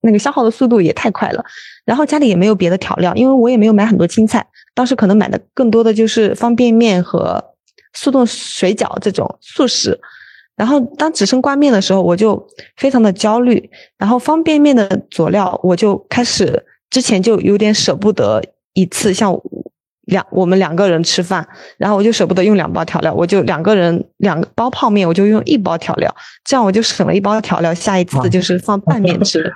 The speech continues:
Speaker 2: <laughs> 明白了。
Speaker 1: 但是这个，对，但是这个油水是不够的。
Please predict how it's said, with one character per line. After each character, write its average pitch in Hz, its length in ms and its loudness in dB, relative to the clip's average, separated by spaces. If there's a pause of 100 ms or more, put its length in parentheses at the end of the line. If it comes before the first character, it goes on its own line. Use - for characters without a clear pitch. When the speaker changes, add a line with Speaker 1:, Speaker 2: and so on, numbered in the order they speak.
(160)
Speaker 2:
<laughs> - 240 -18
明 110 140 2
白 370 40 4
了。 370 80 0
Speaker 1:
但 339 80 0
是 311 60 -4
这 339 100 0
个， 277 100 2 (440)
对， 302 160 2
但 339 100 0
是 349 120 0
这 311 100 -2
个 277 80 4
油 208 260 4
水 202 220 -2
是 185 180 -2
不 185 200 -2
够 131 240 -2
的。 - 180 -4